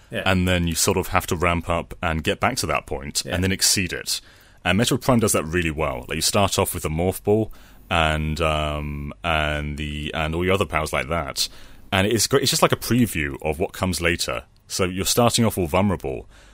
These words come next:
Speaker 3: but you still know what's going, going to happen later. And you're, you're just, it's, um, Mega Man X does that really well too, actually.
Speaker 1: Yeah, I was gonna
Speaker 3: When
Speaker 1: say
Speaker 3: you
Speaker 1: that.
Speaker 3: have, um, yeah, exa-, it, you, you can elab-, elaborate on that then if you want to.
Speaker 1: Oh yeah, I was, I mean, you were,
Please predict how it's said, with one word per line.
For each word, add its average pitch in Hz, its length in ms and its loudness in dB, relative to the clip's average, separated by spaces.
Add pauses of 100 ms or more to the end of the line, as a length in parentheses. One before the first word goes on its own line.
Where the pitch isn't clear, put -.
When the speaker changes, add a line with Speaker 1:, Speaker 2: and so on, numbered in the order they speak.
(120)
Speaker 3:
but 98 100 -4
you 95 100 0
still 107 320 4
know 92 280 4
what's 85 220 -2
going, 85 300 0
going 87 220 -2
to 80 80 -6
happen 82 240 2
later. 71 540 -4
And 71 180 -4
you're, 73 80 -6 (120)
you're 92 120 -6
just, - 240 -4
it's, - 180 -2 (100)
um, 131 200 4
Mega 170 160 2
Man 156 160 4
X 123 160 2
does 90 160 0
that 78 100 0
really 78 180 -2
well 73 160 -2
too, 85 260 0
actually. - 320 -2
Speaker 1:
Yeah, 82 260 2
I 127 60 -2
was 131 120 0
gonna 139 100 0
Speaker 3:
When 82 80 4
Speaker 1:
say 143 80 4
Speaker 3:
you - 60 2
Speaker 1:
that. - 60 -2
Speaker 3:
have, 80 300 0
um, 76 280 0 (640)
yeah, 107 120 2
exa-, 92 300 2 (120)
it, 85 240 -6
you, 104 280 -2
you 117 100 0
can 113 160 0
elab-, 82 380 2
elaborate 85 340 4
on 78 80 -2
that 92 160 0
then 80 140 -2
if 78 40 -6
you 80 80 -6
want 87 200 -2
to. 76 240 -4
Speaker 1:
Oh 180 120 8
yeah, 175 160 6
I 143 40 4
was, 135 180 -4
I 147 80 -2
mean, 123 160 -2
you 120 80 -4
were, 113 160 -6